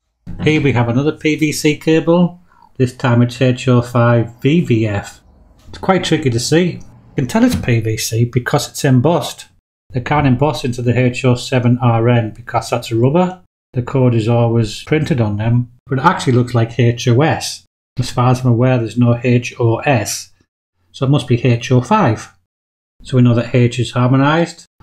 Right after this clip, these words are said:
O five is three hundred dash five hundred volts. We know that V stands for P V C.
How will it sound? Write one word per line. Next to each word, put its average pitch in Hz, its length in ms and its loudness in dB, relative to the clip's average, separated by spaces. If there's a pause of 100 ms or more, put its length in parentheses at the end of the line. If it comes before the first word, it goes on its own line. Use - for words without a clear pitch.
(200)
O 127 160 2
five 123 420 0
is 117 180 -2
three 127 220 2
hundred 117 320 2
dash 117 320 -2
five 135 260 0
hundred 127 360 -2
volts. 170 580 -4 (460)
We 127 100 4
know 120 140 4
that 117 180 -4
V 127 180 2
stands 120 460 0
for 113 460 -2 (220)
P 127 140 2
V 117 140 2
C. 175 400 0